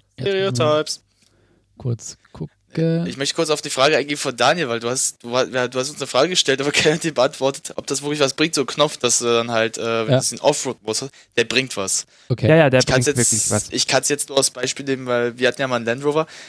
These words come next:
Speaker 2: das macht schon einen Unterschied, weil die Sache ist halt, <clears throat> normaler Wagen, wenn du so bei so ein bisschen Stein,
Speaker 1: Mhm.
Speaker 2: ein bisschen un-,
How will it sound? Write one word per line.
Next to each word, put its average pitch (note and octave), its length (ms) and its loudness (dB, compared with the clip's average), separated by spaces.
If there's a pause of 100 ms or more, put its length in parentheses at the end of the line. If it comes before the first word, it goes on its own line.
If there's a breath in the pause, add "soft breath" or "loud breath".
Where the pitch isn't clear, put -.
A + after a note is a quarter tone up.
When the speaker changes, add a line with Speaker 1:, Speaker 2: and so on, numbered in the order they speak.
(260 loud breath)
Speaker 2:
das A#2+ 220 2
macht B2 200 0
schon D3+ 160 -2
einen C3 60 -10
Unterschied, C#3 580 0
weil A2+ 160 0 (160)
die A#2+ 60 -6
Sache B2+ 220 0
ist C#3+ 120 2
halt, C#3+ 200 0 (160)
<clears throat> - 480 -2
normaler C3 360 4
Wagen, D3 260 4
wenn D3 120 -4
du D3 60 -6
so D3 100 -4
bei C#3 160 2 (120)
so C3+ 60 -6
ein B2+ 60 -10
bisschen C3+ 180 -2
Stein, B2+ 300 4
Speaker 1:
Mhm. C#3+ 40 0
Speaker 2:
ein C#3+ 40 -2
bisschen C#3 180 -6 (100)
un-, F3 420 0